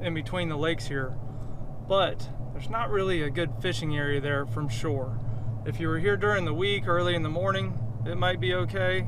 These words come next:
'cause there's just one dock, um, one boat ramp, and not anywhere you can really walk, 'cause it's solid houses all the way around this whole chain of lakes here.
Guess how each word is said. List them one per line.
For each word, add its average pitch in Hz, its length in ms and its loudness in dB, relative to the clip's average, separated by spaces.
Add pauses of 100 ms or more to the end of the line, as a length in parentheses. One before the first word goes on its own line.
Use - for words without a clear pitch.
(160)
'cause 151 120 -2
there's 147 160 0
just 180 220 -2
one 170 260 0
dock, 160 380 6 (840)
um, 139 260 0
one 170 200 2
boat 156 240 2
ramp, 143 320 2 (840)
and 131 500 -2 (120)
not 165 280 0 (100)
anywhere 170 400 0
you 156 140 0
can 147 120 -2
really 151 280 0
walk, 139 380 -2 (140)
'cause 139 140 -4
it's 131 160 -4
solid 165 380 2
houses 143 420 -2
all 139 140 -2
the 139 60 -2
way 139 80 0
around 139 280 0
this 131 140 -2
whole 139 260 -2 (480)
chain 165 220 0
of 147 80 -2
lakes 151 240 0
here. 131 240 -4